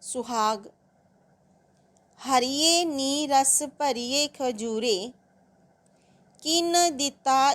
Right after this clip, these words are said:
ਏਡੀ ਦੂਰੇ, ਬਾਬਲ ਮੇਰਾ ਦੇਸਾਂ ਦਾ ਰਾਜਾ,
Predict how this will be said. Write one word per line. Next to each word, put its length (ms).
ਏਡੀ 420
ਦੂਰੇ, 720
ਬਾਬਲ 680
ਮੇਰਾ 500
ਦੇਸਾਂ 640
ਦਾ 240
ਰਾਜਾ, 640